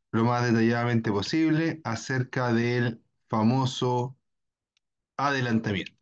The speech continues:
¿ya? Esto va a permitir que podamos responder bien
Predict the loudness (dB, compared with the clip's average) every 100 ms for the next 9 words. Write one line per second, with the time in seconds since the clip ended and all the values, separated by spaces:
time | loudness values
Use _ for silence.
0 | _ _ _ -6 -2 0 0 0 -2 2
1 | 2 4 4 4 2 0 -2 -2 0 0
2 | 0 0 0 -2 0 0 0 -4 -8 _
3 | -8 -2 0 2 0 -2